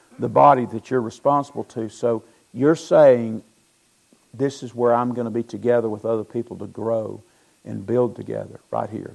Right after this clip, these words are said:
This is where I'm gonna be." And it's because of Christ, and it's because of what He's done for you and separated you so he says, "For this reason, I, Paul, a prisoner of Christ Jesus,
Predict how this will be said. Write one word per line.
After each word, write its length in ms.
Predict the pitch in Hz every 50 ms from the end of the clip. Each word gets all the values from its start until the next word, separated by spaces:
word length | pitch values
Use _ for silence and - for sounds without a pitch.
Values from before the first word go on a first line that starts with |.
| -
This 180 | - 107 - -
is 80 | 113 101
where 160 | 107 104 110
I'm 140 | 110 107 107
gonna 200 | 107 104 104 101
be." 220 | 98 107 - - - - _ _ _ _ _ _ _ _ _ _ _ _ _ _ _ _ _ _ _ _ _
And 120 | - 123 127
it's 80 | 120
because 380 | - - - - - 120 110 -
of 120 | 101 -
Christ, 460 | _ - - 123 120 113 110 107 - -
and 60 | 101
it's 80 | -
because 360 | - - - 127 123 120 104 101
of 100 | - 104
what 180 | 107 113 117 110
He's 140 | 101 87
done 240 | - 117 120 120 110
for 220 | - - 113 113 113
you 40 |
and 80 | 101 -
separated 520 | - - 120 117 - 113 110 107 101 -
you 100 | - 101 - _ _ _ _ _ _ _ _ _ _ _ _ _ _ _
so 180 | - - 180
he 60 | 185
says, 220 | 180 - 196 180 -
"For 140 | - 165 143
this 260 | 160 214 226 226 -
reason, 560 | 220 220 240 254 240 185 156 139 104 101 - -
I, 180 | 143 151 160 165
Paul, 760 | - - - 208 202 185 160 131 - - - - - - _ _ _ _ _ _ _ _ _ _ _
a 160 | - 147 151 139
prisoner 680 | - - - 185 185 196 208 214 202 - 175 202 208 190
of 160 | 156 135 -
Christ 480 | - - 165 160 165 170 160 - - -
Jesus, 600 | 135 156 147 131 113 98 110 110 107 - -